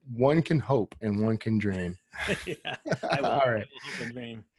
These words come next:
Speaker 1: All right, man. Where can people find you and your work online?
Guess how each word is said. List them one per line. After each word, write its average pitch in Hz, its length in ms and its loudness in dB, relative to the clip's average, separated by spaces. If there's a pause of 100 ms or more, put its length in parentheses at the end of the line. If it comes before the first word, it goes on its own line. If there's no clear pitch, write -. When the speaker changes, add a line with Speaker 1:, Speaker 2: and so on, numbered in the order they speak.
(320)
Speaker 1:
All - 80 0
right, 156 160 6
man. 147 180 8
Where 190 160 8
can 214 140 6
people 190 200 6
find 170 320 6
you 165 80 8
and 160 80 6
your 147 80 6
work 143 200 6
online? 123 400 2